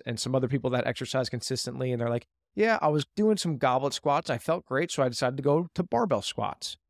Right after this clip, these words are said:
And then when they go to barbell back squats, they don't necessarily understand that when, as soon as they go to barbell back squats, that doesn't necessarily mean that they need to go heavy.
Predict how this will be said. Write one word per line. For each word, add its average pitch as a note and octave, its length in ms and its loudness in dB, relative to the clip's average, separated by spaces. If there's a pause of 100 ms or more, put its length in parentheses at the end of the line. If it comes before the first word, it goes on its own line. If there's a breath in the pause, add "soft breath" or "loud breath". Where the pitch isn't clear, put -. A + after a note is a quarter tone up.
(420)
And D#3 120 2
then D#3+ 120 4
when E3+ 100 2
they D3+ 120 2
go F3+ 220 4
to F#3 220 0
barbell C3+ 400 2
back B2 280 0
squats, - 640 -6 (500)
they D3 100 6
don't G#3+ 240 2
necessarily D#3+ 920 2 (520)
understand D#3+ 640 2
that C3 180 4
when, C#3+ 200 -2
as C3+ 160 0
soon F#3+ 120 0
as F3 100 2
they F3+ 60 4
go D#3+ 100 4
to D3+ 40 4
barbell C3+ 500 2 (280)
back B2+ 200 0
squats, F3+ 300 -2
that A#2+ 140 -2
doesn't F3 200 -2
necessarily D3 380 0
mean C#3 200 -2
that C3 100 -6
they B2+ 120 -4
need B2 200 -4
to B2 80 -2
go A2+ 160 -4
heavy. G#2+ 420 -10